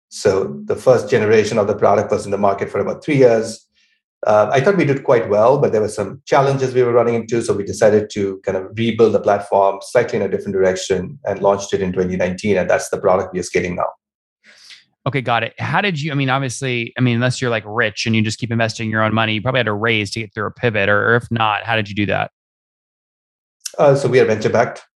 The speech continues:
Speaker 1: So we have raised money from venture capitalists.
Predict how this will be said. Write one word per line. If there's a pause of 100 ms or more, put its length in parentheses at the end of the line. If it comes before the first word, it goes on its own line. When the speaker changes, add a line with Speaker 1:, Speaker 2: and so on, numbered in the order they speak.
(300)
Speaker 1:
So
we
have
raised
money
from
venture
capitalists.